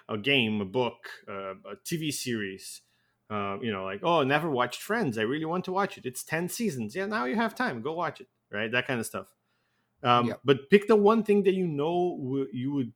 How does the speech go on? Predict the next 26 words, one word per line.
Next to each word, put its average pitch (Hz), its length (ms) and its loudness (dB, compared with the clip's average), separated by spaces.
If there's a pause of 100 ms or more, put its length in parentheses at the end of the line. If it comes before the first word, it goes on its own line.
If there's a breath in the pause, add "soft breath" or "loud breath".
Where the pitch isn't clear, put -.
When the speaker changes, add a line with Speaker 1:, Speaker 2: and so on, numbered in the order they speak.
(160)
Speaker 1:
dive 127 360 4
into 170 560 -2
and, 120 320 -2
like, 117 320 -4
normally 131 600 0
have 117 180 -4
no 120 540 -2
time 123 500 -4 (220)
to 98 80 -16
do 107 180 -4
anything 113 400 -4
else. 143 300 0 (200 soft breath)
But 135 160 2
since - 300 0
you 113 160 -4
don't 202 280 2
have 143 180 2
anything 135 320 0
else 135 200 2
to 113 120 -16
do 160 240 0
anyway, 120 640 -2 (280 soft breath)
just 123 180 -10
go 139 140 2
do 151 200 -4
that. 190 240 2